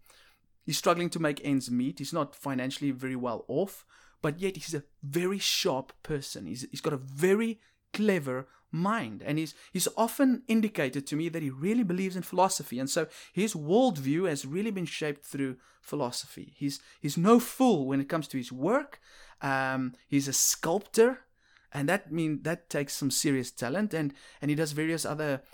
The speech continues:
handyman jobs with, with ease. Uh, so he's come to church a few times, and,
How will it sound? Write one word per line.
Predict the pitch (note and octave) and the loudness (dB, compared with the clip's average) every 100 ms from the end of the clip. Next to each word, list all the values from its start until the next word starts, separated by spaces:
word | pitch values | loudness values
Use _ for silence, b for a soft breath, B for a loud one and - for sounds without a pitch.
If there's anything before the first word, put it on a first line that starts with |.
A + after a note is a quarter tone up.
| b b b b | b b b b
handyman | - D3 D3 C3+ B2+ A#2+ - B2 | 0 2 4 2 0 -4 -6 -4
jobs | C#3 C#3+ C#3+ - D3 | 2 2 2 -2 2
with, | C#3+ C3 - - - _ - | 2 2 -2 -16 -20 _ -4
with | D3 | -4
ease. | - C3+ D#2 - - _ - | -2 -4 -6 -12 -16 _ -20
Uh, | - - | -20 -14
so | - G3 | -4 2
he's | G#3+ C4+ | 2 2
come | - D#4+ | 0 -2
to | - | -2
church | G#3+ - B3+ B3 | -4 2 2 2
a | |
few | - E3+ | -4 -6
times, | D#3+ C#3+ C3+ A3 A#3+ | -4 -2 0 2 0
and, | E3+ D#3 | 0 -4